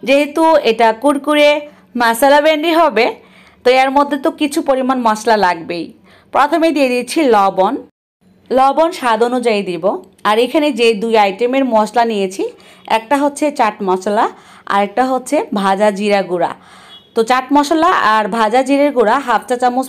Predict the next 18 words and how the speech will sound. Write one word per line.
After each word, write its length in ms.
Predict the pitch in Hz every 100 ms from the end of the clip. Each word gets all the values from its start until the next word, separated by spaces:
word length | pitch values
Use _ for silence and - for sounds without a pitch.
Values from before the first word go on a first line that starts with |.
| 262
পরিমাণ 280 | 226 214 214 196
করে 160 | 202
নিয়েছি। 380 | 196 185 185 277 466 - _ _ _ _
পরিমাণটা 500 | 247 269 285 277 285 285 -
আমি 120 | 208 208
এখানে 200 | 226 214 190
বলে 160 | 208 190
দিচ্ছি, 260 | 202 - 349 370
চাট 160 | 247 240
মশলাটা 380 | 233 240 277 269 - 277
একটু 220 | 277 - 440 285
কম 160 | 240 208
আছে 200 | 190 240 427 - - - -
আর 80 | 208 202
ভাজা 260 | 233 220 262
জিরের 240 | 285 285 285
গুঁড়া 180 | 285 277
আছে 140 | 262